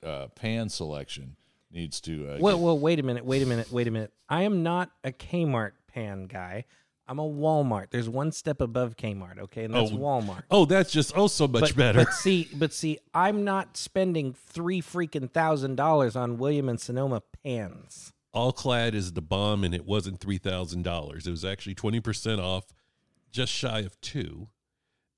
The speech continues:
Speaker 3: And those All Clad pans, oh,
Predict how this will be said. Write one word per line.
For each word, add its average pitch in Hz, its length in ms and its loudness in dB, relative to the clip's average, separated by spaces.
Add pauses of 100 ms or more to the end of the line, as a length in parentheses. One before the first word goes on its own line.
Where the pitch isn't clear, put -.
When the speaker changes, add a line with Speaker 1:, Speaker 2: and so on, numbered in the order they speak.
(100)
Speaker 3:
And 104 460 -2
those 107 260 -2
All 113 200 -2
Clad 123 280 -2
pans, 131 460 -4 (160)
oh, 95 380 -6